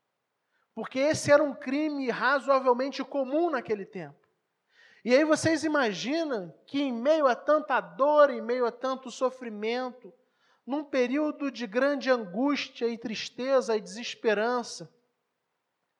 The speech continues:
Maria queria mais uma vez, e possivelmente pensando que seria a última vez, ter contato, ainda que com o seu Senhor, mas de maneira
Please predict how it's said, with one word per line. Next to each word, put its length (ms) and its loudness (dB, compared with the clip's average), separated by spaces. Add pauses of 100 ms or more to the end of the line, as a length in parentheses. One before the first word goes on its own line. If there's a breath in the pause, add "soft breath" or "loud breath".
(560 soft breath)
Maria 520 2
queria 460 2
mais 560 -2
uma 220 -2
vez, 420 0
e 80 -12
possivelmente 920 0
pensando 600 -2 (300 loud breath)
que 120 -2
seria 480 2
a 20 6
última 420 -2
vez, 720 0 (400)
ter 260 0
contato, 960 -2 (200 soft breath)
ainda 580 2
que 340 -6 (360)
com 340 0
o 60 -6
seu 240 -6
Senhor, 340 -6
mas 180 -2
de 100 -10
maneira 340 0